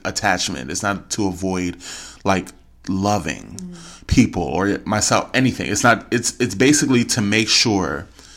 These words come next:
Speaker 1: that I'm good and I'm whole, and then completely just release that love
Speaker 2: Yeah.
Speaker 1: without expectations. Well, not without expectations, but freely.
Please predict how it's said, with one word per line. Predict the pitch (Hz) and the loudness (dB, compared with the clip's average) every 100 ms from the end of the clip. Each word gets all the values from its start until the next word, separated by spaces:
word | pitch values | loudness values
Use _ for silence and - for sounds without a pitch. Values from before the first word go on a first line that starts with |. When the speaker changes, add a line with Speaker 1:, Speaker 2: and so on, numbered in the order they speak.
| - - - - | -20 -20 -20 -12
Speaker 1:
that | 107 107 - - | 0 0 2 2
I'm | 107 127 131 | 4 4 8
good | 147 160 | 8 8
and | 165 107 | 4 4
I'm | 110 131 | 4 4
whole, | 135 151 165 208 - | 2 2 2 -2 -4
and | 110 107 | -4 0
then | 107 104 98 92 - - _ _ - | 2 0 0 -4 -8 -18 _ _ -4
completely | - 110 - - 131 131 104 104 92 80 69 - | 0 0 -4 2 6 6 6 0 -2 -4 -10 -8
just | 95 92 101 | -6 -4 -4
release | 98 98 98 - | -2 0 -2 0
that | 92 87 | -2 0
love | 87 73 69 - - | -2 -4 -6 -12 -18
Speaker 2:
Yeah. | 202 190 185 - - | -14 -14 -14 -16 -4
Speaker 1:
without | 120 110 110 98 - - - | -2 2 2 2 0 -6 -6
expectations. | 101 - 82 92 67 - - | -6 -6 -8 -8 -8 -10 -6
Well, | 165 160 | 6 8
not | 175 196 - | 8 6 4
without | - 123 | 4 4
expectations, | 107 - 98 95 82 85 90 | 4 -2 -4 -4 -8 -8 -6
but | 95 92 - | -4 -4 -6
freely. | - - - - - - 139 95 - | -16 -18 -18 -20 -12 2 4 4 -2